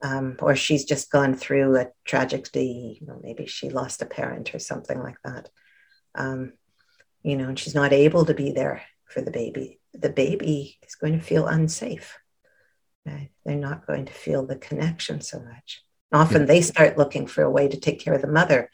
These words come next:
Speaker 1: and become what we call a prenatal therapist. A lot of us who are therapists got started way back. <laughs> You know, we know how to do it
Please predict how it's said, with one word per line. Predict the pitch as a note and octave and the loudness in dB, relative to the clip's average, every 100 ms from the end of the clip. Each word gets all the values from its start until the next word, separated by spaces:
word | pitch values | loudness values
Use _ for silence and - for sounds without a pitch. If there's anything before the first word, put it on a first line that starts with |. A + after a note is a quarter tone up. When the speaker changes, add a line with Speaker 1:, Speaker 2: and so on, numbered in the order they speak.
| _ _ _ | _ _ _
Speaker 1:
and | D3+ | -12
become | D3 D3+ C#3+ | -6 -4 -4
what | C#3+ - | -4 -4
we | C3+ | -2
call | D3 C#3 | 0 0
a | C3 | 2
prenatal | - E3+ D3+ C#3 | 4 6 8 6
therapist. | C3+ D3+ D3+ C#3+ A#2+ - - _ _ _ _ - | 6 6 4 4 0 -2 -10 _ _ _ _ -8
A | |
lot | C3+ C#3 | -6 -4
of | - | -6
us | - | -2
who | - | 2
are | C3+ | 4
therapists | - C3+ - A#2+ - - - _ _ - | 6 4 4 0 -2 -8 -14 _ _ 2
got | C#3 | 2
started | - - C#3 C#3 - | 4 6 6 6 4
way | C#3 | 4
back. | C3+ C3 - - - - - | 6 4 2 -4 -14 -14 -12
<laughs> | - - | -12 -4
You | F#3+ E3 D#3+ | -4 -2 -2
know, | E3 C#3+ | -2 -2
we | D#3+ | 0
know | D3 D3+ | 2 2
how | D#3 | 0
to | D#3 | 0
do | C#3 D3+ | 2 4
it | C#3 - | 2 0